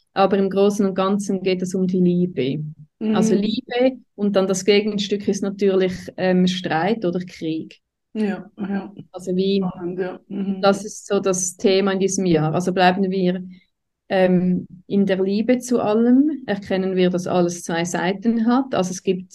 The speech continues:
Speaker 1: für
Speaker 2: Mhm.
Speaker 1: einen Streit immer zwei.
Speaker 2: Mhm.
Speaker 1: Dass wir da, ja, ni-, nicht urteilen, ähm, und wirklich so in, in dieser Liebe bleiben oder auch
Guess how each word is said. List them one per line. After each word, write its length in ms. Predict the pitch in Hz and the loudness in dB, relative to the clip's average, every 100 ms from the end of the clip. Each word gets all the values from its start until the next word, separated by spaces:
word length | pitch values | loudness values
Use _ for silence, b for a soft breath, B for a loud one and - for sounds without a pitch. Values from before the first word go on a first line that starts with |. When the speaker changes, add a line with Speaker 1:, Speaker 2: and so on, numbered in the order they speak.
| 254 | -8
Speaker 1:
für 160 | 247 196 | -2 0
Speaker 2:
Mhm. 60 | |
Speaker 1:
einen 200 | 175 180 | 2 2
Streit 400 | 180 - 175 175 - | 0 -2 -2 0 0
immer 280 | 196 220 233 | -2 0 -2
zwei. 600 | - 160 160 175 254 302 - - | -4 -6 -4 0 0 0 -8 -20
Speaker 2:
Mhm. 540 | 160 156 175 170 - _ _ _ _ _ - | -16 -12 -12 -12 -18 _ _ _ _ _ -10
Speaker 1:
Dass 300 | 190 190 - | -2 -2 2
wir 120 | 190 | 2
da, 560 | 185 180 180 175 165 - _ _ _ _ _ _ _ _ _ _ _ _ _ _ _ - | 4 6 6 4 0 -8 _ _ _ _ _ _ _ _ _ _ _ _ _ _ _ 0
ja, 200 | 208 214 | 4 6
ni-, 200 | 214 202 | 6 4
nicht 340 | 202 208 - - | 2 -2 -4 -2
urteilen, 1080 | 220 254 - 220 220 247 262 262 269 262 - | -2 -2 2 4 6 6 6 6 4 2 -4
ähm, 320 | 196 196 190 190 | -4 -2 -2 -2
und 160 | 196 | 0
wirklich 300 | 196 202 - | 0 0 -4
so 160 | - 208 | -2 0
in, 260 | 196 185 | 2 2
in 160 | 180 185 | 0 0
dieser 260 | 190 185 185 | 0 0 -2
Liebe 300 | 202 214 226 | 0 0 0
bleiben 420 | 214 202 208 208 | 2 0 0 0
oder 360 | 185 196 175 | 0 -2 -2
auch 100 | 185 | -2